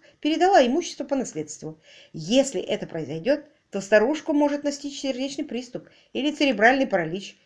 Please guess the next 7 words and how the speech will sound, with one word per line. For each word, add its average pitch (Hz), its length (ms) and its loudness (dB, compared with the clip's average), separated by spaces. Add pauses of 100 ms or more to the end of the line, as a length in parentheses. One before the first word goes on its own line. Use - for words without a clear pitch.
(180)
или 262 280 -2
сальмонеллёз». 175 800 -2 (720)
Достаточно 285 1000 0 (420)
«Мерзкая 240 920 2
гипотеза», 170 720 -8 (120)
проговорил 160 440 -6
Роберто. 151 480 -8